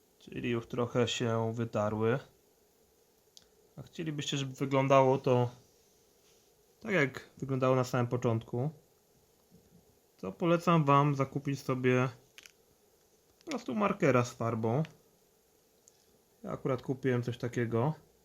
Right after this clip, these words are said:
Jest to sprzedawane w pewnym markecie z jakimś owadem jako marker do nagrobków. I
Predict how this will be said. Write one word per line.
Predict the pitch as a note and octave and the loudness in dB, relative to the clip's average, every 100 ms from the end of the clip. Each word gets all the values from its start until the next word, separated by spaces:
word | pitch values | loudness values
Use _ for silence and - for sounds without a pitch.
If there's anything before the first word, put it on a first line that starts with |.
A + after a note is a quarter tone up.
| _ _ _ _ _ _ _ _ _ _ _ - _ | _ _ _ _ _ _ _ _ _ _ _ -20 _
Jest | D#3 - | -16 -14
to | |
sprzedawane | C#3+ - C3+ C3+ C3+ C3 B2 B2+ A#2+ - _ _ _ _ _ _ - | -16 -8 -4 0 2 2 2 0 -4 -18 _ _ _ _ _ _ -14
w | C#3+ | -14
pewnym | - - B2+ B2+ B2 | -10 -6 -4 -2 2
markecie | A#2+ A#2+ B2+ A#2+ B2 A#2 - _ _ _ _ _ _ _ _ _ _ _ _ _ _ - | 2 2 -2 0 2 0 -2 _ _ _ _ _ _ _ _ _ _ _ _ _ _ -14
z | C3 | -10
jakimś | A#2+ B2 A#2+ | -8 -8 -6
owadem | B2 B2+ B2 A#2+ A#2 B2 - - - _ _ _ _ _ _ _ | -6 0 2 2 2 0 -4 -14 -20 _ _ _ _ _ _ _
jako | - B2+ C3+ | -8 -4 0
marker | C3 C3 C3+ B2 | 2 2 0 0
do | B2+ | 2
nagrobków. | B2 B2 A#2 A2 C3 E3 - - - _ _ _ _ _ _ _ _ _ _ _ _ _ _ _ _ _ _ _ _ _ _ _ _ _ _ _ _ - | 2 2 0 0 -2 -2 -4 -14 -20 _ _ _ _ _ _ _ _ _ _ _ _ _ _ _ _ _ _ _ _ _ _ _ _ _ _ _ _ -8
I | C#3+ D3+ F#3 G3+ A3 | -2 0 2 0 -2